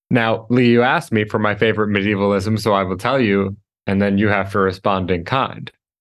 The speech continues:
So my favorite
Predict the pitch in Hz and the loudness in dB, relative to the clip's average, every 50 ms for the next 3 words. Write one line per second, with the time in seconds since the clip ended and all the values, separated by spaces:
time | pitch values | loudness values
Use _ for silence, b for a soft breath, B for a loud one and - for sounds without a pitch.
0 | _ _ _ _ _ _ _ _ _ _ _ _ _ _ _ - - 123 117 110 | _ _ _ _ _ _ _ _ _ _ _ _ _ _ _ -2 0 2 4 2
1 | 110 110 - - - - - - 113 117 127 139 147 147 147 135 120 113 101 104 | 2 0 -4 -16 -20 -12 -4 0 2 2 2 2 0 0 0 0 2 2 2 2
2 | 113 117 123 120 - | 0 0 0 -2 -6